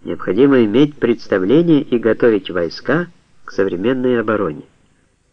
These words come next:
Генерал переводит дух, делая паузу.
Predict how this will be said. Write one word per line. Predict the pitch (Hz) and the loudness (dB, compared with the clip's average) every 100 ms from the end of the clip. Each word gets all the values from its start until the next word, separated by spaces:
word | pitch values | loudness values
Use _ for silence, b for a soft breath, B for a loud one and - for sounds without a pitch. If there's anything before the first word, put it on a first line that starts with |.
| _ _ _ _ _ _ _ _ _ _ _ _ _ | _ _ _ _ _ _ _ _ _ _ _ _ _
Генерал | - 98 113 120 | -8 -4 0 0
переводит | - 117 113 120 117 | 0 0 2 2 0
дух, | 104 139 147 - - | 0 0 -2 -8 -10
делая | 104 127 123 113 | -2 0 0 -2
паузу. | 120 110 95 87 | 0 0 -2 -8